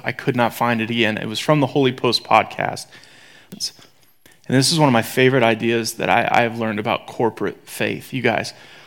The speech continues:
Alzheimer's patients lose themselves every day at the deepest level. And it's really sad when this gets progressive because every day you have to tell them their name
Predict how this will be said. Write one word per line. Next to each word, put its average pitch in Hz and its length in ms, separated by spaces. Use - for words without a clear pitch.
Alzheimer's 170 540
patients 135 760
lose 151 560
themselves 123 680
every 117 260
day 80 480
at - 340
the - 300
deepest 113 480
level. 90 480
And 123 140
it's 123 220
really 156 360
sad 127 440
when 117 100
this 117 140
gets - 220
progressive 120 580
because 127 320
every 127 240
day 123 160
you 120 140
have - 160
to - 100
tell 120 240
them 110 400
their 120 240
name 107 480